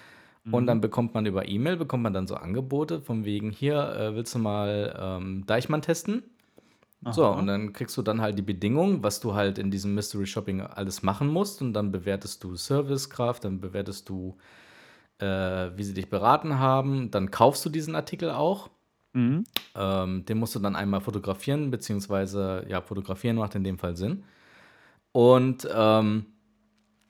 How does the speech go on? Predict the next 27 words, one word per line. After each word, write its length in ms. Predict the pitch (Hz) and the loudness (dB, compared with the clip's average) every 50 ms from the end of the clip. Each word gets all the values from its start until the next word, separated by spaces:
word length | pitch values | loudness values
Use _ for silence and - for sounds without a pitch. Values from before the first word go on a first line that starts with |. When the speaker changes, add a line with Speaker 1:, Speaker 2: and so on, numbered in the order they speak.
| _ - - 151 | _ -14 -6 2
Speaker 1:
ja, 180 | 151 151 127 | 6 6 6
dann, 300 | 101 98 98 104 104 101 101 | 6 6 2 2 2 0 0
ähm, 520 | 98 95 95 95 92 92 95 95 101 98 | 0 0 0 -2 -4 -6 -6 -8 -8 -6
gibst 200 | - 135 135 - | -6 -6 -6 -6
du 60 | 131 | -6
diesen 220 | 123 131 127 135 113 | -6 -4 -2 0 0
Artikel 320 | 104 101 - 131 135 127 | 0 0 -2 0 2 2
auch 160 | 113 107 101 | 2 2 0
wieder 160 | - 104 98 | 2 0 0
zurück, 420 | 98 - 104 90 110 190 - - - - _ _ _ _ _ _ _ - | 0 0 0 2 2 0 0 -4 -14 -18 _ _ _ _ _ _ _ -16
ne? 340 | 185 127 107 139 202 214 - _ - 123 - | -6 -4 -2 -2 -2 -4 -8 _ -20 -20 -4
Weil 120 | - 110 107 | -2 0 0
du 80 | 110 101 | 2 2
damit 260 | 110 107 113 117 117 | 2 0 0 0 0
auch 120 | 113 - | -2 -4
quasi 300 | - - 113 104 101 101 | -2 0 0 0 2 0
diese 220 | 98 98 92 95 90 | -4 -4 -4 -2 -2
Rückgabe 460 | 117 139 - 156 139 135 143 151 147 | -2 0 2 2 2 4 2 2 0
sozusagen 520 | - 143 139 - - 131 139 135 135 131 | -2 -2 -8 -8 -8 -2 0 0 2 2
ja 100 | 131 131 | 0 0
auch 120 | 131 127 - | -2 -2 -2
einmal 280 | 117 127 131 135 131 | 0 0 0 0 0
durchtestest, 840 | 123 - - 139 139 - - - 131 131 135 - - 131 139 135 - 117 | 0 2 2 2 2 0 0 0 0 0 0 0 2 2 2 2 0 -4
ob 120 | 113 - | -6 -4
das 220 | - 113 104 - - | -4 -4 -4 -2 0
reibungslos 560 | 107 110 120 135 143 139 - 143 147 147 - | 0 0 2 0 -2 -2 -2 -4 -4 -4 -2
läuft, 420 | - 139 151 196 220 - - - | 0 0 0 0 -2 -6 -16 -20